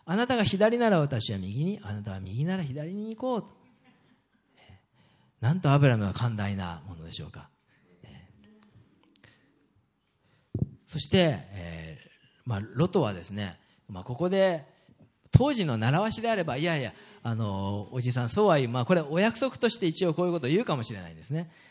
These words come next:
えー、でも、あの、「おじさんね、これ、神様があなたに約束された土地ですから、まずあなたが選んでください。で、私がどこへ行くかもあなたが、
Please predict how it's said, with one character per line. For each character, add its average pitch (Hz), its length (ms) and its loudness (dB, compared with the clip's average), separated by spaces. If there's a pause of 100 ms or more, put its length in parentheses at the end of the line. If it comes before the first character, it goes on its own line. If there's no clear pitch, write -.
(140)
え 104 60 -10
ー、 - 20 -12
で 147 80 -2
も、 107 240 -2 (320)
あ 90 160 -10
の、 92 480 -10
「お 104 80 -6
じ 98 120 -2
さ 85 360 -8
ん 101 40 -16
ね、 85 320 -16
こ 127 120 -6
れ、 92 560 -8
神 202 180 0
様 160 200 2
が 98 100 -4
あ 135 60 0
な 240 120 0
た 285 140 2
に 117 180 2 (380)
約 110 220 -6
束 117 140 -6
さ 110 120 -4
れ 101 60 -4
た 98 240 -4 (140)
土 98 100 -8
地 98 100 -10
で 90 80 -8
す - 60 -14
か 85 100 -12
ら、 90 120 -8
ま 156 100 -2
ず 127 80 -2
あ 135 60 0
な 196 120 2
た 233 80 -2
が 135 160 2
選 120 140 0
ん 113 40 -4
で 107 80 -8
く 104 60 -12
だ 87 120 -8
さ 82 120 -6
い。 80 100 -12 (200)
で、 143 80 -8
私 147 320 0
が 151 100 4
ど 170 80 4
こ 165 140 0
へ - 20 2
行 120 80 -4
く - 40 -10
か 110 80 -4
も 87 120 -6
あ 101 60 -8
な 143 100 -2
た 190 140 -2
が、 123 220 0